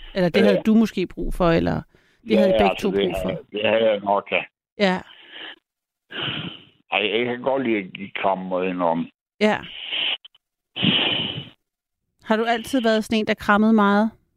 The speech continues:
Speaker 2: Nej, det har jeg ikke.
Speaker 1: Nej.
Speaker 2: Jeg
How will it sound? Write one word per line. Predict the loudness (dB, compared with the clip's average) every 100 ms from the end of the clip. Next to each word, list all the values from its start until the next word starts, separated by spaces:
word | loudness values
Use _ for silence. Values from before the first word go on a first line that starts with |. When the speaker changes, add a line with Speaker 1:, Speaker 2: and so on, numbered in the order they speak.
| _ _ _ _ _ -12 -4
Speaker 2:
Nej, | -2 0
det | 0
har | 0 0
jeg | -2
ikke. | -6 _ _ _
Speaker 1:
Nej. | -2 -2 -4 -20 -16 -12 -10 -12 -16 _ _ _ _ -18 -16 -16 -20 _ _ _ -20 -14 0
Speaker 2:
Jeg | 2